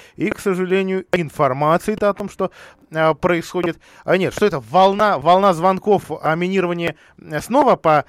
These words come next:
э, всем крупным центральным городам России. Ну, во всяком случае, не во Владимире, а в других областных столицах такие сообщения и такие эвакуации тоже, э, были. Самые свежие подробности у моего коллеги по комсомолке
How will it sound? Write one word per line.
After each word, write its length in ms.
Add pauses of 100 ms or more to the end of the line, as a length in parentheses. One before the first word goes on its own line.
(160)
э, 200
всем 200
крупным 400
центральным 440
городам 320
России. 340
Ну, 220
во 120
всяком 300
случае, 400
не 400
во 140
Владимире, 580
а 60
в 80
других 340
областных 360
столицах 360 (380)
такие 340
сообщения 540
и 100
такие 400
эвакуации 600 (340)
тоже, 440 (160)
э, 120
были. 360
Самые 300
свежие 440
подробности 580
у 140
моего 260
коллеги 540
по 180
комсомолке 760